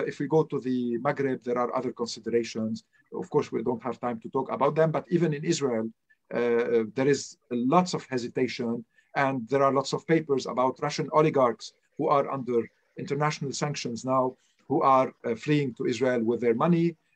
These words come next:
Uh, plus, uh, uh, Bennett tried to play the mediator between, uh, Zelensky and Putin with no success.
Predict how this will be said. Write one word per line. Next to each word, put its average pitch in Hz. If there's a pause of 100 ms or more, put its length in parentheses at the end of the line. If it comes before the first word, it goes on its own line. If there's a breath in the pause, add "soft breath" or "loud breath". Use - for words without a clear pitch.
Uh, 127 (120)
plus, 160
uh, 123 (360 soft breath)
uh, 113
Bennett 151 (160)
tried 139
to 123
play 135
the 120
mediator 123
between, 117
uh, 107 (100)
Zelensky 120
and 107 (120)
Putin 120
with 107
no 110
success. -